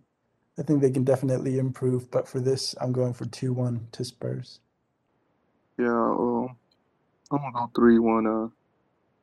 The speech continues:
Speaker 2: the Spurs. Uh, I just, I don't know, I think Conte's finally putting it together,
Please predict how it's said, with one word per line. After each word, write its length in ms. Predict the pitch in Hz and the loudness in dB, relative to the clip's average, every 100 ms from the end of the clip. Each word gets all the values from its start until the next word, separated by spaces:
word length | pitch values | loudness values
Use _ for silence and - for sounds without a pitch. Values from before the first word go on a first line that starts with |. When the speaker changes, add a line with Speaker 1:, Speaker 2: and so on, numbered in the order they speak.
| _ - | _ -4
Speaker 2:
the 80 | 117 | -4
Spurs. 560 | - 120 117 120 120 - _ _ _ _ _ _ _ _ _ - | -2 2 2 2 -4 -16 _ _ _ _ _ _ _ _ _ -10
Uh, 40 | 123 113 | -4 -2
I 40 | 110 - | -2 -2
just, 240 | 123 - _ - - _ _ _ _ _ _ _ - | -6 -6 _ -20 -20 _ _ _ _ _ _ _ -2
I 60 | |
don't 80 | 123 | 2
know, 100 | 120 | 2
I 40 | 117 | 0
think 200 | 131 120 _ _ _ _ - | -4 -6 _ _ _ _ -4
Conte's 420 | 123 120 - 117 | -2 -2 -6 -4
finally 340 | - 120 117 | 2 2 2
putting 320 | 117 - 113 113 | 0 4 4 4
it 100 | 110 | 0
together, 420 | - 110 123 | 2 4 4